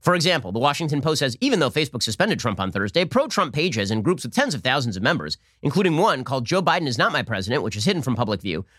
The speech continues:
quickly mobilized in support. Facebook has cracked down on some of the most pervasive and violent conspiracy theories. The social media company's belated efforts have also had the effect of pushing many of the group's leaders to alternative social platforms like Parler.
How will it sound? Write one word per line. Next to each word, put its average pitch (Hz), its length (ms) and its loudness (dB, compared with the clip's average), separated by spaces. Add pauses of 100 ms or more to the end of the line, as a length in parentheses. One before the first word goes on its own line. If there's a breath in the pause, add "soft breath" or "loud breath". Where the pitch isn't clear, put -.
(100)
quickly 254 280 2
mobilized 131 540 0
in 113 80 0
support. 147 400 0 (640)
Facebook 233 320 2
has 127 120 0
cracked 135 220 0
down 135 140 0
on 127 80 0
some 147 140 2
of 139 40 2
the 127 60 2
most 123 160 0
pervasive 123 360 0
and 98 120 0
violent 185 340 2
conspiracy 101 480 -4
theories. 64 380 -8 (520)
The 349 80 0
social 240 300 4
media 165 240 2
company's 131 360 0
belated 117 360 0
efforts 127 240 0
have 175 100 0
also 233 280 4
had 139 160 2
the 131 80 0
effect 156 260 -2
of 123 80 -4
pushing 156 240 0
many 190 220 4
of 120 60 -2
the 104 80 -6
group's 127 240 -4
leaders 123 280 -2 (280 soft breath)
to 208 160 4
alternative 139 440 2
social 123 240 0
platforms 110 440 -2 (240)
like 185 140 4
Parler. 220 420 0